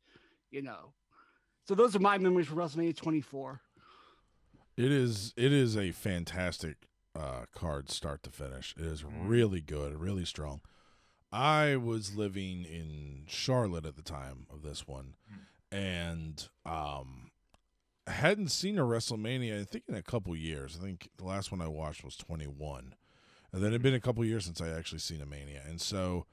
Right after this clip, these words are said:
Speaker 2: I found out that they were playing them at Buffalo Wild Wings. And so I asked my buddy up there, who really wasn't a wrestling fan. Um, he, he had watched, you know, in college during the Attitude Era, but he, he, he wasn't a big wrestling fan. So, "You may wanna go watch this?"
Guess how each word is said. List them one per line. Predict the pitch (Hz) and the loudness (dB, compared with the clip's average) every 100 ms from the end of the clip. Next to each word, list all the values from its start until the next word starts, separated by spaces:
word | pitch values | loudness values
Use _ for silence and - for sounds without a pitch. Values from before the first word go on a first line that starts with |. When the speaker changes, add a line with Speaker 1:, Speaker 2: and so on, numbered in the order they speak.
| _ _ _ - | _ _ _ -10
Speaker 2:
I | 98 | -6
found | 101 127 117 127 | 0 2 4 4
out | 151 | 4
that | 104 | 2
they | 104 | -2
were | 101 87 | -2 -2
playing | 98 95 | -2 -2
them | 98 | -2
at | 95 95 85 | -2 -4 -6
Buffalo | 95 92 101 | -6 -2 0
Wild | 101 123 143 | 2 2 0
Wings. | 69 62 58 - - - - - | -2 -10 -14 -16 -18 -20 -20 -8
And | 95 101 | -4 0
so | 113 101 | 2 2
I | 104 | 4
asked | 117 107 | 2 2
my | 110 | -2
buddy | 101 117 151 101 90 - 98 | 2 4 4 2 -2 -6 -8
up | 92 | -6
there, | 95 87 92 | -4 -2 0
who | 104 107 - | 0 0 0
really | 302 156 | 4 6
wasn't | 117 107 92 | 6 4 0
a | |
wrestling | 90 135 95 80 | 0 0 -2 -6
fan. | 73 71 87 95 - 104 | -8 -6 -6 -8 -12 -6
Um, | 92 82 78 80 | -2 -2 -4 -8
he, | 95 110 110 113 | -4 -2 -2 0
he | 143 | 2
had | 117 95 | 2 2
watched, | 104 95 - _ _ | 0 0 -6 _ _
you | - 107 | -6 -2
know, | 90 87 85 | -2 -2 -4
in | 82 | -6
college | - 82 85 82 76 | -4 -2 -2 -2 -6
during | - 82 78 | -8 -6 -6
the | 78 | -6
Attitude | 92 92 73 71 | -6 -6 -8 -8
Era, | 73 | -8
but | 76 76 | -8 -8
he, | 90 95 | -8 -4
he, | 123 139 | -4 -4
he | 101 147 107 92 | -4 -6 -6 -6
wasn't | 92 78 | -6 -6
a | 76 | -10
big | - 80 76 | -10 -8 -8
wrestling | 87 82 | -6 -6
fan. | 76 71 78 - _ _ - - - | -8 -10 -10 -14 _ _ -20 -20 -12
So, | - 180 | 2 4
"You | 160 | 8
may | 156 131 | 8 8
wanna | 123 127 | 4 4
go | 120 | 4
watch | 123 131 - | 4 4 0
this?" | 69 - | -6 -8